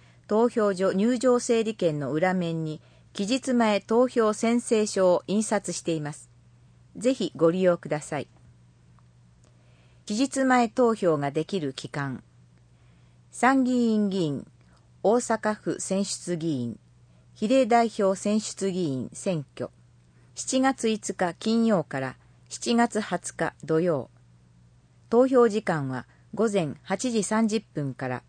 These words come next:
午後八時。期日前投票ができる場所。一つ、市役所本庁一階ロビー。一つ、総合スポーツセンター、羽曳野コロセアム。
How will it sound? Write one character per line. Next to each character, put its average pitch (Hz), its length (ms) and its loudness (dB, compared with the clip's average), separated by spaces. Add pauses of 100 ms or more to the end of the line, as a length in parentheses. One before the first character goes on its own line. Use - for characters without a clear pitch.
(120)
午 190 140 2
後 151 140 2
八 147 380 -10
時。 120 180 -12 (1500)
期 220 120 -4
日 262 260 -2
前 240 240 4
投 226 220 2
票 160 220 0
が 135 120 -4
で 143 120 -8
き 175 160 -4
る 135 100 -2
場 135 160 -6
所。 - 260 -8 (1000)
一 - 260 -4
つ、 - 220 -14 (1080)
市 - 200 -2
役 285 220 0
所 156 240 4
本 233 280 0
庁 135 380 -2 (180)
一 185 160 -4 (120)
階 220 240 2
ロ 185 180 4
ビ 143 300 -6
ー。 - 800 -20
一 185 220 0
つ、 - 220 -14 (500)
総 269 300 6
合 254 180 8
ス - 160 -4
ポ 247 180 6
ー 247 40 2
ツ - 100 -10
セ 226 220 2
ン 185 80 0
タ - 180 -8
ー、 123 140 -6 (240)
羽 202 220 0
曳 233 140 -4
野 208 120 2
コ 180 120 -2
ロ 165 80 2
セ 135 240 -8
ア 120 40 -12
ム。 - 120 -18